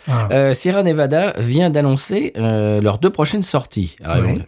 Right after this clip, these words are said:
Speaker 2: vont, euh, sortir deux, euh, deux, deux breuvages. Vous allez voir pourquoi je n'ai pas dit bière.
Speaker 1: Ah.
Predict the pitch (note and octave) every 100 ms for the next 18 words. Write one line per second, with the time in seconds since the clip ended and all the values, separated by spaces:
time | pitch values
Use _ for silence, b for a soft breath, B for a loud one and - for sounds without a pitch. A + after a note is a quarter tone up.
0 | - F2 E2 D#2+ D#2 - A#2+ - E3 C3
1 | F3+ C#3+ B2 A#2 F#3+ F3 C3+ F#3 C#3+ D3
2 | B2+ G2 G2 F#2 G2+ A2 C#3+ C#3 D3 C3+
3 | G#2 A#2 C3 D#3+ A2 A#2+ E2+ B1+ - C3+
4 | B2 D3